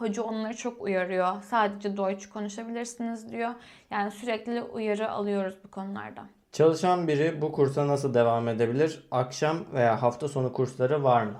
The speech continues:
Speaker 1: Şöyle, akşam kursları var ama onlar entegrasyon kursu olarak geçmiyor. Sadece Almanca kursu olarak geçiyor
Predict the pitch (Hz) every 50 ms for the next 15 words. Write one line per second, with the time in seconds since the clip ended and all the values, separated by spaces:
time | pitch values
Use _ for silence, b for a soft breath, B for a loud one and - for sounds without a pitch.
0 | - - - - 269 294 285 269 - 208 - - - 262 254 262 262 - 269 -
1 | - 262 247 262 269 262 240 254 - - - - 247 254 262 262 254 247 240 247
2 | 247 247 247 262 - - 233 240 240 240 254 226 233 226 226 226 226 - 240 247
3 | 247 - 254 247 247 - 240 233 226 226 233 233 - - 254 269 269 - - 208
4 | 202 202 220 254 269 B B B B B B - 262 254 254 233 226 226 - 269
5 | 254 233 233 233 233 240 247 240 220 - - 196 190 - - 185 175 180 175 175
6 | 175 - - - 180 - - - 233 233 254